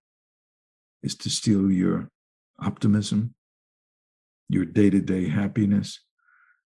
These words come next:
Uh, and right now, your choice is to separate yourself, to give yourself the benefit of today.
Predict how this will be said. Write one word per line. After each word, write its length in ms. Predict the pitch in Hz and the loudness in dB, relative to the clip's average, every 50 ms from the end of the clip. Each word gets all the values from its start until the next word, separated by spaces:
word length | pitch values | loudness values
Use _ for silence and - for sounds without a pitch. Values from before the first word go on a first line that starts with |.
| _ - - | _ -18 -12
Uh, 220 | - 98 98 92 - - _ - | -10 -8 -8 -8 -10 -12 _ 0
and 160 | 123 113 104 | 0 2 4
right 240 | 104 120 131 143 147 - | 4 4 4 4 2 2
now, 380 | 110 117 120 120 95 90 98 - _ _ _ _ _ _ _ _ _ _ _ _ | 2 2 2 2 0 -4 -10 -16 _ _ _ _ _ _ _ _ _ _ _ _
your 240 | - - - 110 117 | -4 2 4 4 4
choice 560 | 123 - - 120 107 104 104 98 - - - | 4 2 0 0 2 4 2 2 0 -2 -6
is 600 | - - 113 110 98 98 95 87 - - - - _ _ _ _ _ _ - - | -4 0 2 2 4 2 2 0 -4 -6 -8 -12 _ _ _ _ _ _ -18 -8
to 160 | - - 110 98 | 0 2 2 2
separate 640 | - - 120 120 113 - 120 107 101 98 98 - - | 4 4 2 2 4 4 4 4 4 4 2 0 -2
yourself, 500 | 85 - - - 107 92 92 92 - - _ _ _ - - - _ _ - | -4 -2 -2 0 0 0 0 -2 -6 -8 _ _ _ -20 -20 -20 _ _ -4
to 80 | - 107 | -2 0
give 260 | 92 101 117 117 120 | 6 6 6 8 8
yourself 500 | 120 107 98 - - 113 101 95 - - | 6 6 6 4 2 2 0 0 -2 -2
the 100 | - 80 | -4 -2
benefit 440 | 85 98 101 98 95 - - 92 90 | 2 2 2 2 0 -2 -4 -4 -4
of 120 | 80 - | -4 -6
today. 500 | - - 90 - 85 80 - - - - | -6 -6 -4 -4 -2 -4 -4 -6 -8 -10